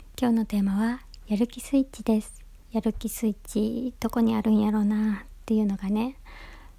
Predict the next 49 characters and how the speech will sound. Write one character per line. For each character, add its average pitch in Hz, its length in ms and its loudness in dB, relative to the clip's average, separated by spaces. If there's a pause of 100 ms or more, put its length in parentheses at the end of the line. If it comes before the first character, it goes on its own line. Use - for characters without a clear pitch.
(140)
答 220 320 0
え 208 100 4
は 220 320 -4 (360)
背 - 240 -4
中 220 240 0
で 214 220 0
す。 - 260 -16 (160)
や 202 120 -2
っ - 120 -8
ぱ 208 140 -2
ね、 214 720 0
誰 220 180 -2
で 247 140 -4
も 247 160 -4
さ、 254 340 -4 (480)
背 - 160 -8
中 240 360 -4
押 208 140 -4
し - 100 -6
て 269 100 -4
ほ 240 100 -2
し 262 220 -2
い - 60 2
や 277 100 0
ん。 311 80 0 (320)
や 226 80 -2
け 220 160 -4
ど 220 100 -2
ね、 214 280 0
背 - 120 -6
中 240 280 -2
っ 262 40 -4
て 240 140 -4
面 254 240 2
積 240 260 -6
が 202 80 0
広 214 320 -2
い 202 40 -8
け 185 180 -4
ん 180 100 -2
さ、 202 320 -2 (400)
や 240 80 -8
っ 240 40 -10 (140)
ぱ 226 280 -8 (320)
押 214 120 0
す - 120 -4
の 214 160 2
も 202 160 0
ね、 220 260 0